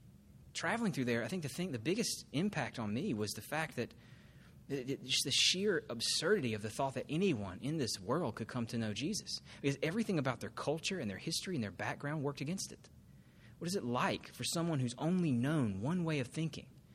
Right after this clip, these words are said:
to hear a message about Jesus and all of a sudden just drop everything and believe in this fundamentally different way of looking at things? It just seemed impossible to me. And I, and I asked him what it was like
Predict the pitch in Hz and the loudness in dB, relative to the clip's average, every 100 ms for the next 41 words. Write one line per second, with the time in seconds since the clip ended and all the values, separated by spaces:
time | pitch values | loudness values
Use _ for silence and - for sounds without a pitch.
0 | - - - 120 - 170 202 143 147 - | -20 -16 -2 -2 0 2 4 4 4 0
1 | 120 120 117 101 147 120 131 120 143 127 | -2 -2 -2 -2 -2 -2 -2 -2 0 0
2 | 143 117 110 - - 113 170 - - 85 | 0 0 -4 -4 -4 0 0 0 -4 -8
3 | - 90 80 - - - - - 131 120 | -10 -10 -10 -12 -18 -20 -20 0 2 4
4 | 123 185 175 120 117 - - 156 180 156 | 4 4 4 4 4 2 0 2 4 6
5 | 151 135 107 143 - 101 123 117 135 226 | 4 2 0 -2 -2 0 0 0 0 0
6 | 127 - - 78 - - - - - - | -2 -2 -8 -12 -12 -14 -14 -20 -20 -20
7 | - - 143 180 - 196 131 101 143 151 | -8 -2 2 4 6 6 4 2 0 0
8 | 135 101 - 104 95 117 - - - 135 | -2 -6 -2 -2 0 -2 -4 -10 0 2
9 | 156 185 160 131 143 104 107 98 107 139 | 4 2 2 2 2 0 -4 -2 -2 -2
10 | 90 - | -4 -10